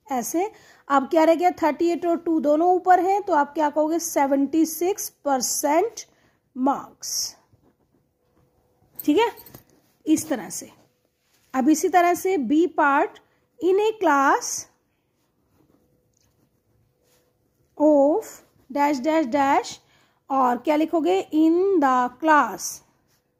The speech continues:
लिख दोगे ऐसे। अब क्या है, in a class of forty five students, forty five स्टूडेंट्स की एक क्लास है, सिक्सटी परसेंट are boys, उसमें सिक्सटी परसेंट क्या है, बॉयज हैं। Find the number of boys in the class,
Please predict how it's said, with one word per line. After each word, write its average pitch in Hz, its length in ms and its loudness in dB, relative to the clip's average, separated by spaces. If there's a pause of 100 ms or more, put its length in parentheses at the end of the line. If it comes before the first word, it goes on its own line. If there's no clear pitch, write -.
(1000)
लिख 254 120 -6
दोगे 349 260 4
ऐसे। 403 260 2 (540)
अब 294 200 -4
क्या 330 160 0
है, 349 220 0 (520)
in 427 160 4
a 480 180 2
class 359 380 4
of 415 140 -4
forty 349 300 -6
five 339 300 -2
students, 285 580 -8
forty 349 300 -2
five 392 200 2
स्टूडेंट्स 339 440 -2
की - 120 -6
एक 349 180 -4
क्लास 277 400 -2
है, 320 160 0 (320)
सिक्सटी - 460 0 (100)
परसेंट 349 580 0 (120)
are 285 200 -2 (120)
boys, 220 420 0 (340)
उसमें 277 220 -2
सिक्सटी 370 360 -4
परसेंट 370 400 -2
क्या 381 140 2
है, 415 120 2
बॉयज 285 420 2
हैं। 330 160 2 (400)
Find 381 240 2
the 453 120 2
number 415 300 2
of 359 140 -2
boys 339 340 2
in 311 160 0
the 330 120 0 (200)
class, 294 460 2